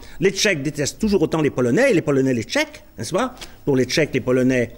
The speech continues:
euh, sont des paresseux, et pour les, <clears throat> pour les, euh, Polonais, les Tchèques sont des lâches. Je ne cite que ces deux exemples. Ce sont des lieux communs de l'histoire, n'est-ce pas ? Mais c'est vous dire que rien n'avait changé, en dépit de toute cette politique,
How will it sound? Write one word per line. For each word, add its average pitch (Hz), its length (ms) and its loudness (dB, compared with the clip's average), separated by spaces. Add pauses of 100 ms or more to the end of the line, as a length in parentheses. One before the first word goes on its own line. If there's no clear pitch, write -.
(180)
euh, 113 200 -6
sont 123 140 -4
des 113 100 -2
paresseux, 214 640 0 (140)
et 147 180 0
pour 131 280 0
les, 113 300 2 (200)
<clears throat> 139 380 0
pour 123 160 2
les, 117 160 2
euh, 107 540 -6 (320)
Polonais, 123 380 2
les 104 120 -2
Tchèques - 280 -4
sont 107 100 -4
des 131 80 0
lâches. 220 280 0 (160)
Je 135 100 -4
ne 127 60 0
cite 131 220 -6
que 117 100 -6
ces 120 120 -6
deux 117 180 -2
exemples. 208 400 0 (200)
Ce 139 140 -4
sont 127 260 -2
des 110 180 -2
lieux 120 160 0
communs 120 240 -2
de 101 60 -6
l'histoire, 240 500 0
n'est-ce 156 140 -4
pas ? 233 200 -2 (220)
Mais 190 80 2
c'est 233 100 0
vous 233 120 2
dire 285 140 0
que 233 80 0
rien 262 280 2
n'avait 254 240 0
changé, 226 540 -2 (320)
en 180 100 -2
dépit 190 320 -2
de 143 80 0
toute 262 180 0
cette 185 200 -2
politique, 175 640 -2